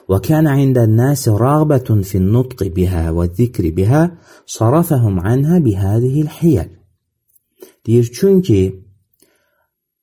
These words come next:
şeytan o zaman ki bildi bu, yəni bu kəlmə İslam kəlməsidir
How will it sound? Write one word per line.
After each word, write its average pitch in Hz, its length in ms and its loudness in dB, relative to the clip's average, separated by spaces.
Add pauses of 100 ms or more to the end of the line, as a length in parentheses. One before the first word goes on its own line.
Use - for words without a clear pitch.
(200)
şeytan 135 680 0 (560)
o 170 160 4
zaman 165 520 2
ki 92 440 -2 (640)
bildi 117 720 2 (1700)
bu, 139 500 0 (600)
yəni 87 220 -2
bu 127 100 2
kəlmə 127 480 2 (540)
İslam 131 460 0
kəlməsidir 80 760 -2